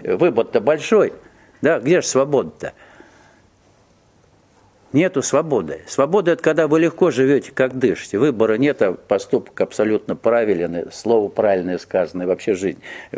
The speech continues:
протекает, так сказать, по сценарию свыше. А так вы думаете, что у вас есть какая-то свобода? Свобода — да, есть.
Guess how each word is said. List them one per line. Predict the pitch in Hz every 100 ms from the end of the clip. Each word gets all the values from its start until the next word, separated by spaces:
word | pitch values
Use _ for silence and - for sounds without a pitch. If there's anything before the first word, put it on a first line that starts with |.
| -
протекает, | - 85 98 95 85 82
так | -
сказать, | - 85
по | - 95 82 - - 117
сценарию | - - 113 101 85 98
свыше. | - 95 73 - - - - -
А | 98
так | 156 156
вы | 160
думаете, | 147 165 156
что | - 147
у |
вас | 139 139
есть | 151 -
какая-то | 117 - 131 -
свобода? | - 95 90 156 196 92 - _ - _
Свобода — | - 226 254 302 302 285
да, | 240 220 214 214 -
есть. | 143 190 185 165 147 -